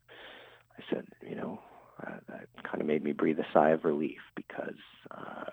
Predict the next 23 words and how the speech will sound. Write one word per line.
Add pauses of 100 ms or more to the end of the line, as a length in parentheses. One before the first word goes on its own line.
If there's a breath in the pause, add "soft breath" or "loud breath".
(220)
this
is
such
a
dangerous
topic,
and (140)
I
was (100)
worried
that
I
would (1300 loud breath)
maybe
say
something
very
wrong.
But
I
should,
uh,
um,